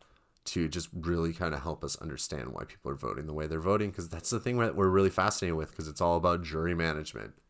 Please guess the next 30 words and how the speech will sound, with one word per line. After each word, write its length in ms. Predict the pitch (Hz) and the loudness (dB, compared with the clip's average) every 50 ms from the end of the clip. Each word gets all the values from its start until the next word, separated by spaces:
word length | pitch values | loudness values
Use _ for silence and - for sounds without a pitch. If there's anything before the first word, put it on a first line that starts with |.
| _ _ | _ _
Juliet, 400 | - 120 123 123 117 110 110 107 | 6 10 10 12 12 10 8 8
compared 600 | - 113 113 104 - 123 123 127 127 127 131 135 127 | 6 -2 -2 0 8 10 12 12 12 12 10 8 4
to 100 | 127 135 | 0 -2
Jackson 540 | 117 123 120 117 117 - - - 117 113 107 | 4 6 6 6 6 4 2 2 2 2 2
and 140 | 101 101 | 0 0
Holly, 680 | 92 95 107 101 98 95 95 95 90 90 90 87 85 80 - - _ _ _ _ | 4 6 6 6 6 6 4 4 4 2 2 0 0 -4 -8 -20 _ _ _ _
what 160 | 104 107 104 | 2 2 4
did 160 | 107 104 95 | 4 2 0
you 100 | 101 101 92 | 0 0 4
like 280 | 90 92 95 92 - | 6 6 6 4 2
about 460 | - 82 101 95 92 90 87 73 - - _ _ _ _ | -4 -2 4 6 6 6 6 4 0 -8 _ _ _ _
their 280 | - 85 - 92 85 - | -6 0 2 2 2 2
answers? 840 | - 104 98 90 - - 104 95 92 92 92 90 90 87 85 82 - - | 2 0 2 2 4 4 4 6 4 4 4 2 2 0 -2 -4 -4 -4
Anything 360 | 92 95 90 85 - 98 90 | -2 -2 -2 -2 -2 -2 0
that 100 | 87 82 | 0 0
you 80 | 80 92 | 0 2
didn't 200 | 104 107 107 - | 0 0 0 2
like 180 | - 107 101 - | 0 0 0 2
about 180 | 95 101 95 | 2 2 2
their 140 | - 95 76 | 2 0 0
answers? 360 | 71 95 92 - - 98 82 | 0 -2 -2 -2 -4 -6 -6
Was 100 | 87 92 | -4 -2
there 100 | 101 113 | 0 2
anything 300 | 120 120 117 - 117 113 | 4 4 2 2 2 0
that 80 | 104 98 | 0 0
kinda 180 | - 110 101 - | 0 0 0 2
stood 260 | - - - 98 95 | 2 2 4 4 6
out 220 | 90 95 92 - | 6 4 4 2
for 100 | - 95 | -2 -2
you 540 | 90 85 87 95 92 90 85 85 82 82 | 0 2 2 4 4 4 4 2 0 -2